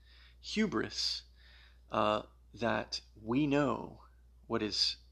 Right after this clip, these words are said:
understood and we know what is right and we have it figured out. I think it partly develops out of this necessity to feel some sense of order and control in the world. Otherwise,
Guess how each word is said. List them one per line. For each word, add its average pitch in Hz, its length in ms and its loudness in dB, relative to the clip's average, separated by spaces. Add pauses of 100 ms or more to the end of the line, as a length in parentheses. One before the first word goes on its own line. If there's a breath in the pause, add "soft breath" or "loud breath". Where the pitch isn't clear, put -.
(600)
understood 101 520 -2
and 101 120 -8
we 110 80 2
know 110 220 4
what 104 300 -2
is 98 120 -10
right 101 240 -4
and 95 100 -16
we 110 140 0
have 107 240 -2
it - 100 -10
figured - 360 -10
out. - 300 -10 (1200 loud breath)
I 117 80 0
think 156 240 0
it - 100 0
partly 113 320 -2
develops 110 500 -2
out 104 140 2
of 101 80 -8
this - 220 -4
necessity 107 720 -4
to 110 80 -10
feel 117 360 -4
some 107 220 -6
sense 104 300 -6
of 101 100 -10
order 104 240 -2
and 98 100 -8
control 120 400 -2
in 107 60 -2
the 104 80 -4
world. 101 400 -4
Otherwise, 101 580 -2